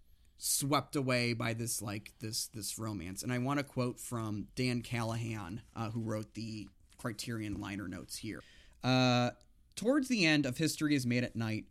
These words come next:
Boyes Paul tells Arthur's Irene, uh, Charles Boyes Paul tells Jean Arthur's Irene the exact moment that he fell for her, when she kept saying,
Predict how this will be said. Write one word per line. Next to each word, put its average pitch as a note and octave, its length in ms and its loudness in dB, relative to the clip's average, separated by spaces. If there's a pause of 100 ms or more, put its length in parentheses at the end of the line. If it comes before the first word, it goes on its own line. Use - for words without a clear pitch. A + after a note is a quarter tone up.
(340)
Boyes F3+ 420 8
Paul D3 420 2
tells A#2+ 320 -2
Arthur's C#3+ 560 2
Irene, A#2 560 0
uh, A2 140 -2 (160)
Charles E3 240 2
Boyes D3 220 2
Paul A#2+ 240 2
tells A2 320 -2
Jean C3 180 4
Arthur's A#2+ 340 0
Irene A#2 440 0
the A#2 100 -2
exact C#3 380 2
moment C3 220 4
that A#2+ 100 2
he A#2 100 2
fell A#2 220 0
for G#2+ 140 -6
her, A2 260 -4 (240)
when B2+ 100 -2
she C3 100 2
kept F#3+ 260 0
saying, D#3+ 360 2